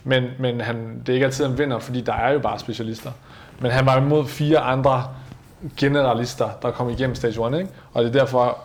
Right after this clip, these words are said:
og han er jo den ultimative generalist. Så derfor vandt han bare dem alle.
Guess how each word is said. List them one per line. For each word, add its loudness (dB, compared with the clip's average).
og 2
han 2
er 4
jo 2
den -6
ultimative -4
generalist. -10
Så -4
derfor 4
vandt 2
han -2
bare 4
dem 0
alle. 2